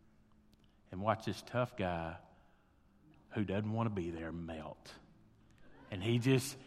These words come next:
he sees his bride for the first time, and you can just see this, thi-, this, this excitement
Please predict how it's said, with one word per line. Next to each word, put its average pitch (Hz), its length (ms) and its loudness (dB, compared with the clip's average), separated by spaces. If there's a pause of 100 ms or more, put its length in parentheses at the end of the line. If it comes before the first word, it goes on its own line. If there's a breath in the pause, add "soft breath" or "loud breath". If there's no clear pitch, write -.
(240 loud breath)
he 139 140 10
sees 160 440 8
his 156 160 10
bride 147 400 12
for 143 100 6
the 127 100 6
first 147 360 8
time, 151 400 12 (260 loud breath)
and 156 100 10
you 170 80 10
can 143 200 6
just 151 200 4 (120)
see 196 300 12
this, 170 300 10 (280 loud breath)
thi-, 196 240 12
this, 190 360 12 (240 loud breath)
this 175 280 8 (180)
excitement 151 1000 10